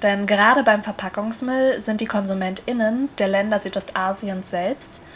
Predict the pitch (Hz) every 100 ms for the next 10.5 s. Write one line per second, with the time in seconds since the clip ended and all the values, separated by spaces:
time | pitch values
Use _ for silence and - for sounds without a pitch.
0 | - - - 233 - - - 185 175 180
1 | - 180 165 190 - 202 226 - - 294
2 | 277 214 208 208 170 - 214 220 - 262
3 | 202 202 202 190 180 180 - 220 196 170
4 | 165 170 - - - - - - - -
5 | - - - - - 240 226 220 208 -
6 | 226 277 277 233 196 196 220 247 226 190
7 | 190 190 254 247 - 269 277 - 202 202
8 | 202 202 - 247 247 202 - 196 196 226
9 | 226 196 214 226 262 240 208 196 180 175
10 | 185 202 233 269